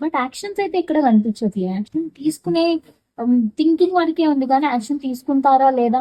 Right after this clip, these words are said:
అనేది ఒక క్వశ్చన్ మార్క్ గా అయిపోయింది. ఓకేనా? So ఇక్కడ ఏంటి అంటే ఈ పర్సన్ కి మీరంటే ఎంత ఇష్టం ఉన్నా తను బ్యాలెన్స్ తీసుకురావడానికి ట్రై చేస్తున్నారు. ఇంకా తను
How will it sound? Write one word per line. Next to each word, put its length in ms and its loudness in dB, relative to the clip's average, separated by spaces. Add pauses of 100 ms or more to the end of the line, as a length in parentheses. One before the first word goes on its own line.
అనేది 260 0
ఒక 60 -6
క్వశ్చన్ 420 -4
మార్క్ 260 2
గా 120 2
అయిపోయింది. 420 -2 (840)
ఓకేనా? 320 0 (380)
So 40 0
ఇక్కడ 220 0
ఏంటి 380 0
అంటే 340 0 (1400)
ఈ 40 -2
పర్సన్ 380 -4
కి 140 -4
మీరంటే 320 0
ఎంత 300 2
ఇష్టం 320 0
ఉన్నా 280 4 (1160)
తను 140 2 (380)
బ్యాలెన్స్ 420 0
తీసుకురావడానికి 720 0
ట్రై 280 0
చేస్తున్నారు. 640 2 (580)
ఇంకా 180 2
తను 260 -2